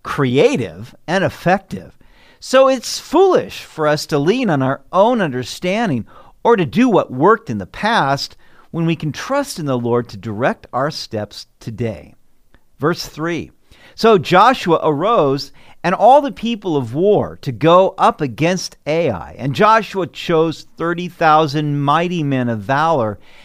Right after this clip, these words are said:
and sent them away by night. And he commanded them, saying, 'Behold,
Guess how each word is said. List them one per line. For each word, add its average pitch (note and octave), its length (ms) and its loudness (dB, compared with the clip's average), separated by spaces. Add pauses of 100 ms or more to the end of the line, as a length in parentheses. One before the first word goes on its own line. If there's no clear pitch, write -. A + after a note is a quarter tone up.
(120)
and B2+ 180 -2
sent G3 340 0
them C#3 160 -2
away C3 380 0
by A2+ 220 -2
night. C3+ 420 -4 (500)
And D#3+ 140 0
he E3 60 0
commanded F#3+ 500 2
them, D3+ 180 -2
saying, C#3+ 400 -4
'Behold, A#2+ 580 -2